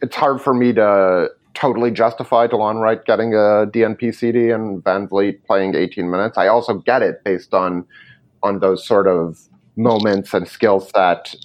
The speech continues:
and, uh, what VanVleet sort of brings to the team, uh, that, uh, you know, intangibly, which we don't like to discuss here. But I think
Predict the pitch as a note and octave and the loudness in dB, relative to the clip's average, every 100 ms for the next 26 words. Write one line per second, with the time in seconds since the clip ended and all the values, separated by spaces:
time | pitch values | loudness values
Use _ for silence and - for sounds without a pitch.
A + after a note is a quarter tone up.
0 | - F2 F2 F2 E2+ E2 D#2+ D#2 D2 - | -4 -2 -2 -4 -2 2 2 2 0 -2
1 | _ A2+ A2 G#2 - G2+ F#2+ F#2+ F#2 G#2+ | _ -2 0 0 0 -2 0 -2 -2 0
2 | G2+ - F#2+ F2 - G2+ A#2 B2 - G#2+ | 0 -4 -4 -4 -2 0 2 0 -2 -2
3 | E2+ D#2+ - G2 F2 E2 E2+ - _ _ | -2 -4 -2 0 0 -4 -6 -10 _ _
4 | - E2 D#2 C#2+ C2 - _ E2+ E2 D2 | -2 0 2 0 -2 -6 _ -2 0 0
5 | - - _ _ _ _ _ _ _ - | -6 -20 _ _ _ _ _ _ _ 0
6 | E2+ D2+ B1 - G#2 F2+ D2+ G2 G2+ - | 2 2 0 -2 -2 0 -2 -2 -6 -2
7 | G#2 G2+ F2+ D#2 D2 C#2+ C#2 C#2 - D#2 | -2 -2 -4 -2 -2 0 -2 -4 -4 -4
8 | - - - - F#2 E2 E2 - C#2 - | -4 -10 -10 -8 -6 -4 -4 -4 -6 -6
9 | - D2+ - C2 - C2+ C2 D2+ E2+ - | -8 -8 -4 -4 -2 -2 0 2 0 0
10 | G2+ F#2+ | -4 -4